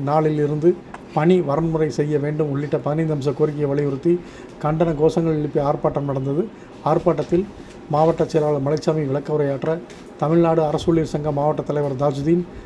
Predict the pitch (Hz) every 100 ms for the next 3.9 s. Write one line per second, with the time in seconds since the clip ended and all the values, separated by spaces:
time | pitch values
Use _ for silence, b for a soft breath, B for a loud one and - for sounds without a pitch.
0 | B - 156 170 165 165 170 151 170 170
1 | 160 147 165 160 156 165 147 160 160 151
2 | 156 147 143 147 151 147 151 143 139 B
3 | B B - 147 170 165 156 156 175